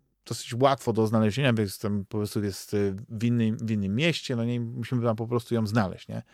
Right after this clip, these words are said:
Ale druga jest, e, no, e, w-, no coś się z nią dziwnego stało i c-, i, i, e, jest cała sekwencja, no nie, powiedzmy tam jakichś, e, rozmów i tak dalej, kiedy my się dowiadujemy, z-, co się dzieje,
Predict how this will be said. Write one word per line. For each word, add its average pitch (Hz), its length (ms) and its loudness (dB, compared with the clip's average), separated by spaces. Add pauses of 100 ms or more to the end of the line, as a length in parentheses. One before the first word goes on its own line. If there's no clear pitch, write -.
(560)
Ale 123 180 6
druga 139 360 6
jest, 156 400 2
e, 139 220 6 (540)
no, 135 200 0 (340)
e, 117 240 -2 (140)
w-, 113 420 -10 (320)
no 131 140 -2
coś - 200 2
się 175 160 4
z 156 60 -4
nią 170 140 2
dziwnego 170 380 2
stało 101 400 2
i 113 140 -2
c-, - 460 -8
i, 123 140 -4 (420)
i, 123 420 4
e, 110 300 2 (300)
jest - 180 -4
cała 160 220 6
sekwencja, 139 640 4
no 113 100 4
nie, 123 160 2
powiedzmy 123 340 0
tam 120 260 0
jakichś, 120 400 -4
e, 120 320 0
rozmów 127 320 2
i 127 40 -4
tak 120 120 2
dalej, 131 140 2
kiedy 127 160 -2
my 127 120 2
się 131 120 -4
dowiadujemy, 120 440 0
z-, 117 300 -2
co 123 80 -4
się 117 160 -4
dzieje, 110 420 4